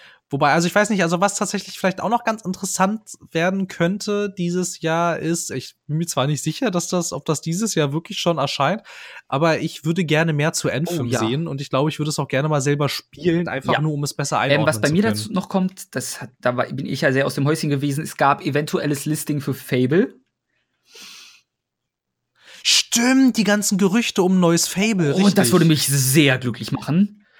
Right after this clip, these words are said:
Speaker 2: weil ich dann genau weiß, wenn ein neues Fable
Speaker 1: Das
Speaker 2: kommt,
Speaker 1: würde mich auch
Speaker 2: dann
Speaker 1: sehr
Speaker 2: sagt
Speaker 1: freuen.
Speaker 2: Microsoft als nächstes, „Hey,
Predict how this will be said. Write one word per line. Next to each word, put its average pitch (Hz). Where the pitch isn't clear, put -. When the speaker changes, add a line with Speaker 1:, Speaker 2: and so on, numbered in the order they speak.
Speaker 2:
weil 143
ich 139
dann 165
genau 147
weiß, 127
wenn 139
ein 139
neues 139
Fable 175
Speaker 1:
Das -
Speaker 2:
kommt, -
Speaker 1:
würde 185
mich 175
auch -
Speaker 2:
dann 151
Speaker 1:
sehr 151
Speaker 2:
sagt 156
Speaker 1:
freuen. 160
Speaker 2:
Microsoft 165
als 156
nächstes, 160
„Hey, 196